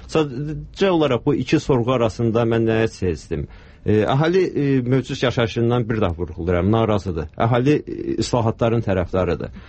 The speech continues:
Əhali dəyişikliklərin tərəfdarıdır. Əhali eyni zamanda hakimiyyətdən narazı olduğu kimi bu qədər passivlik nümayiş etdirən, hətta imitasiya ilə artıq belə məşğul olmaq istəməyən müxalifətdən də narazıdır. Ha-, artıq, e,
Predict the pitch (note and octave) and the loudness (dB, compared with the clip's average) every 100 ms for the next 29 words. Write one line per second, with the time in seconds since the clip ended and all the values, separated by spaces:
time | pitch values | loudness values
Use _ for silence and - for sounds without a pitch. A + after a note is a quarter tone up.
0 | - A2+ B2 C3 C#3+ C3 A#2 - A#2+ A2 | -8 -2 2 2 2 0 0 -4 0 2
1 | A#2 A2 F#2+ - F#2 F2+ E2+ - - - | 0 0 -2 0 0 0 0 -4 -12 -8
2 | - C3 D3+ F3 F3 D3+ E3+ D#3 C#3 C#3+ | -2 2 2 2 0 0 0 0 0 0
3 | C3+ B2 B2 B2 A#2+ C3 B2+ C#3 C#3 B2+ | 0 0 0 -2 -2 -2 -2 0 0 0
4 | A#2+ A#2+ C3+ B2+ A#2 A#2+ D3+ D#3+ G#2+ F#2 | 0 0 0 0 0 -2 -2 0 0 -2
5 | - D3+ D3 A#2+ - C3 A#2+ C3+ B2+ C#3 | 0 0 2 0 0 -2 0 0 2 2
6 | B2 A2+ F#2+ F2+ F#2+ - F#2+ E2+ - - | 2 2 0 0 -4 0 0 0 -4 -14
7 | - - C#3+ C#3 D3 - D3 C#3+ - E3+ | -20 -4 -2 2 0 2 2 0 0 -2
8 | C3+ A#2+ A2+ G2+ A#2 A#2+ B2+ B2 A#2 A2+ | 0 0 2 0 -2 -4 0 2 0 -2
9 | C3 A#2+ A2+ B2 - C3+ B2 A2+ B2+ A#2 | 0 0 2 -2 0 0 0 0 0 -2
10 | - A2 A2+ B2 A2+ - C#3+ C3 F2 D#2 | 0 0 2 0 -4 -2 0 0 -2 -4
11 | C#2 D2+ - C#2+ C2+ - - - A#2+ A#2+ | -4 -4 -4 -8 -8 -12 -20 -2 -2 0
12 | - B2 A#2 D3 C3+ B2+ | 0 0 0 -2 0 0